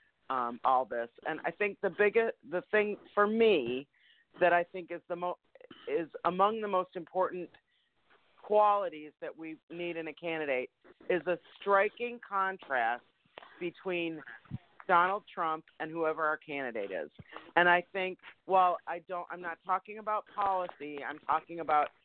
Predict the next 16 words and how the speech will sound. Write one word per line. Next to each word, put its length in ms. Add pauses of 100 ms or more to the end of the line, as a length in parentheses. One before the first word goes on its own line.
(280)
just 160 (260)
contrast 540 (160)
in 280 (480)
personality 1040 (100)
and 300
looks 500 (280)
and, 400 (580)
um, 640 (720)
attitude. 720 (340)
I 120 (120)
don't 320
think 220 (240)
that 180
there's 240
enough 240 (100)
contrast 600